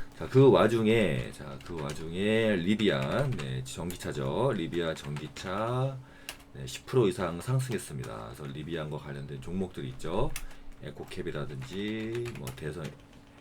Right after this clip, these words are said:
에코캡 아니면 대성에너지, 네,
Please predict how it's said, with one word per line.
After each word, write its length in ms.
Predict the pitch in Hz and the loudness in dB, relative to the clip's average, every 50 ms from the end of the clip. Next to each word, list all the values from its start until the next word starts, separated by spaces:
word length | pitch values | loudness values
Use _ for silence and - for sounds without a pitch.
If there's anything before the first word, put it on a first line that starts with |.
| - - - - - - - - - - - - - | -20 -20 -20 -20 -20 -20 -20 -20 -20 -20 -20 -14 -8
에코캡 1200 | 73 78 80 73 69 64 - - - 98 92 87 85 - - - 107 98 87 87 95 113 143 156 - - - | -6 -4 -4 -4 -4 -6 -10 -12 -8 -6 -6 -6 -6 -8 -12 -8 -6 -4 -4 -2 0 0 0 0 -2 -6 -12
아니면 680 | - 82 78 73 69 82 98 113 127 131 135 143 135 127 | -12 -12 -10 -10 -10 -10 -8 -6 -4 -4 -4 -4 -6 -6
대성에너지, 720 | 76 80 87 95 90 82 73 69 64 - - - 50 50 - - - - - - - - - - - - - - - - - - - - - - - - - - - - - - - | -6 -6 -4 -2 -2 -2 -2 -4 -4 -6 -8 -8 -10 -10 -10 -10 -14 -14 -16 -16 -16 -14 -16 -14 -14 -14 -14 -14 -14 -14 -14 -14 -16 -18 -18 -18 -18 -18 -16 -16 -16 -16 -18 -18 -16
네, 160 | - 71 69 | -12 -10 -8